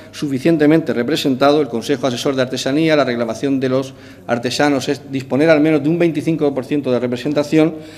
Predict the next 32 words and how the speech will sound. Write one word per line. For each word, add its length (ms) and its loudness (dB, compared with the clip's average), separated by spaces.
sino 300 6
que 80 6
además 580 6
no, 1000 2
contrariamente 640 4
a 20 6
lo 220 0
que 220 -2
han 80 2
sido 380 -2
otras 260 4
leyes 220 6
que 120 -2
hemos 160 2
debatido 400 2
en 80 0
este, 320 -6
en 100 0
esta 240 2
Cámara, 360 6
no 80 4
se 100 -2
contempla 420 2
la 80 2
estructura 380 -2
básica 720 2
de 520 0
dicho 480 -6
Consejo 720 -4
Asesor 480 0
de 80 0
Artesanía. 560 -8